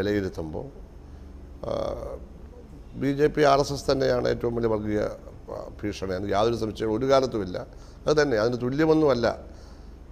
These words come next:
മുസ്ലിം ലീഗോ മുസ്ലിം വർഗീയത ഉയർത്തുന്നത്. അതിന് തുല്യമായിട്ടുള്ളതല്ല. പക്ഷേ മുസ്ലിം വർഗീയത വളർന്നാൽ അത് ഹിന്ദു വർഗീയതയെ വളർത്തും.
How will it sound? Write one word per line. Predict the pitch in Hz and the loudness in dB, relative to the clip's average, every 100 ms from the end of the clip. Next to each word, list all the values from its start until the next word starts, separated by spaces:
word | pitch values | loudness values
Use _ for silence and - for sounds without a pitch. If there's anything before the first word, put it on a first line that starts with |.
| - - | -14 -4
മുസ്ലിം | 117 123 123 117 | -2 2 2 4
ലീഗോ | 110 107 143 - | 2 2 0 -2
മുസ്ലിം | 107 - 120 113 | -4 0 0 2
വർഗീയത | 110 110 110 | 0 0 2
ഉയർത്തുന്നത്. | 104 98 92 95 95 107 | 2 0 0 -2 0 2
അതിന് | 123 120 | 0 0
തുല്യമായിട്ടുള്ളതല്ല. | 127 160 175 156 120 101 90 87 80 | 2 4 4 4 2 0 0 -2 -6
പക്ഷേ | - - - - - - - - - - 95 | -6 -4 -4 -8 -16 -16 -16 -16 -18 -6 -4
മുസ്ലിം | 104 160 185 185 | -2 4 6 10
വർഗീയത | 175 160 165 156 131 | 8 8 6 6 6
വളർന്നാൽ | 113 117 123 135 - - - - | 2 2 2 2 0 -8 -6 -2
അത് | 113 110 | 0 2
ഹിന്ദു | 113 123 | 2 2
വർഗീയതയെ | 110 101 98 92 92 - - - - - - | 2 0 -2 0 -2 -4 -10 -18 -18 -18 -8
വളർത്തും. | 85 76 69 - | -6 -6 -8 -16